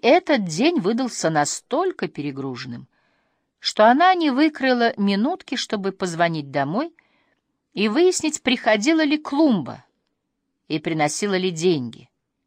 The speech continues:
Сидя в предвыборном штабе, в промозглом, с какими-то заляпанными досками в углу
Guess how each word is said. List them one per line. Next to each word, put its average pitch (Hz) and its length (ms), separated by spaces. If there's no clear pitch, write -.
Сидя 240 480
в 233 80
предвыборном 214 640
штабе, 247 560
в - 160
промозглом, 208 720
с - 160
какими-то 147 680
заляпанными 170 760
досками 151 640
в 147 140
углу 147 400